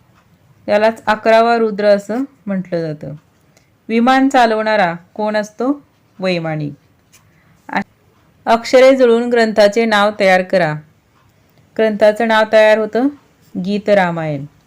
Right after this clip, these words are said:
विमान चालवणारा वैमानिक, हा डबल आलेला आहे प्रश्न. मधमाशीच्या घरास काय म्हणतात?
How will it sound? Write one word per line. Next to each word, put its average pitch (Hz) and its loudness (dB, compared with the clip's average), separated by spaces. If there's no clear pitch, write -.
विमान 240 0
चालवणारा 202 2
वैमानिक, 180 -2
हा 190 0
डबल 196 2
आलेला 196 0
आहे 196 -2
प्रश्न. 196 -8
मधमाशीच्या 247 2
घरास 220 2
काय 208 0
म्हणतात? 196 -6